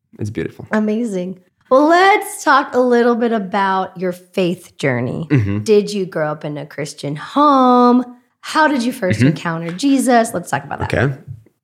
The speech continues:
Speaker 1: So yes, <laughs> I
Speaker 2: Yes.
Speaker 1: grew up in a Christian home. Both of my parents were Christians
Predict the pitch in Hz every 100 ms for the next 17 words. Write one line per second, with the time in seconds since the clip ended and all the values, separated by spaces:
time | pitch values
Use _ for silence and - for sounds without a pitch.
0 | _ _ _ - 123 117 190 175 - -
1 | - - - - - - - 190 127 -
2 | 131 139 160 117 107 107 110 - 104 104
3 | 107 117 - _ _ 104 127 - 170 151
4 | 110 113 110 113 110 110 104 - 127 -
5 | 90 98 127 - -